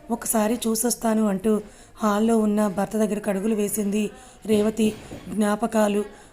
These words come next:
అని అంటూ విరక్తిగా ఒక నవ్వు నవ్వి, "వేటిని జాగ్రత్తగా దాచుకోవాలి అతని మాటలనా, లేక కనీసం నా బాధను అతని దగ్గర చెప్పుకునే స్వతంత్రం కూడా లేని నా పరిస్థితినా?"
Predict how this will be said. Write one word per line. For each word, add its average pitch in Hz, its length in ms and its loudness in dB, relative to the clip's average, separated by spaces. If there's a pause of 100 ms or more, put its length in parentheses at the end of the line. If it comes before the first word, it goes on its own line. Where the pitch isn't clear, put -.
అని 220 200 4
అంటూ 208 220 0
విరక్తిగా 214 500 2
ఒక 226 120 0
నవ్వు 196 260 2
నవ్వి, 214 380 2 (340)
"వేటిని 220 400 4
జాగ్రత్తగా 208 500 0
దాచుకోవాలి 208 760 0
అతని 214 200 0
మాటలనా, 202 560 0 (380)
లేక 247 140 2
కనీసం 247 540 2
నా 233 100 4
బాధను 202 440 0
అతని 220 200 0
దగ్గర 208 380 0 (460)
చెప్పుకునే 240 380 2
స్వతంత్రం 226 440 0
కూడా 240 180 0
లేని 226 200 2
నా 220 120 2
పరిస్థితినా?" 202 600 -2